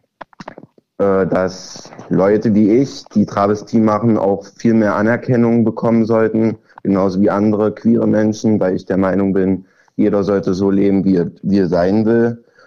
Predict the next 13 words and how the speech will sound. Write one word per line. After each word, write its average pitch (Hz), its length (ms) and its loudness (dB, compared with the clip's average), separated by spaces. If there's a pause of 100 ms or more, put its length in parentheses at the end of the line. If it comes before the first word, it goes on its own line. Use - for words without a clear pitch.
(120)
Und 95 180 -2
deswegen 98 340 0
habe 95 180 0
ich 95 140 -6
mich 98 180 -2
auch 87 400 -4
als 87 380 -4
Miss 90 220 -2
C 90 160 -4
S 82 180 -4
D 85 360 -2 (340)
zweitausenddreiundzwanzig 82 1120 -4
beworben. 76 480 -4